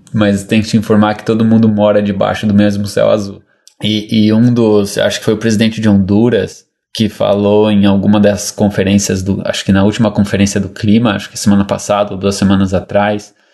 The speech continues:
os países desenvolvidos falavam que isso acontecia nos países subdesenvolvidos porque eles não tinham infraestrutura decente. Agora eles estão vendo que não é só bem por aí. Tem a questão, sim, de que, por exemplo,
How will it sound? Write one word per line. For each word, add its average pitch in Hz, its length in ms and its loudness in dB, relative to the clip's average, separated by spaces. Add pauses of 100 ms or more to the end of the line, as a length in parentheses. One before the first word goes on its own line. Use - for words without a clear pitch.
(140)
os - 80 -18
países 120 340 0
desenvolvidos 107 1080 0 (360)
falavam 104 600 0
que 104 160 -2
isso 107 160 -2
acontecia 104 840 -2 (280)
nos 98 180 -10
países 104 380 -2
subdesenvolvidos 104 840 0
porque 123 420 -6
eles 117 240 -2
não 110 360 -4
tinham 107 400 2
infraestrutura 107 760 -2
decente. 95 680 -4 (320)
Agora 101 480 0
eles 104 220 -4
estão 104 400 -4 (340)
vendo 104 440 0
que 107 280 2
não 107 180 2
é 104 80 2
só 101 220 -2
bem 98 200 -2
por 95 220 -2
aí. 101 240 -2 (220)
Tem 113 220 -2
a 143 60 -2
questão, 139 560 0
sim, 120 420 0
de 113 180 0
que, 104 400 -4
por 104 200 -2
exemplo, 101 580 -2